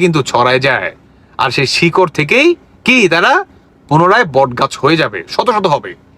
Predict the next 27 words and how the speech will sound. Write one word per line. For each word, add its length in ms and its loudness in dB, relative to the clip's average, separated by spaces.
হাজার 240 0
হাজার 200 2
হবে, 140 4
লক্ষ 220 0
কোটি 220 0
কোটি 220 -2
হবে। 200 -6
কিভাবে 460 0
বা 60 0
কয়টা 300 2
শিকড় 280 -2
কাটবেন 320 -2
আপনি? 180 -20
কয়টা 300 2
কাটবেন 320 -6
ভাই 120 0
বলেন 320 0
তো? 60 0
তাই 200 0
ভালো 160 0
হয়ে 180 2
যান, 180 -2
আপনাদের 360 0
জন্যই 240 2
ভালো। 100 -4
এটা 160 2
ভাই 120 0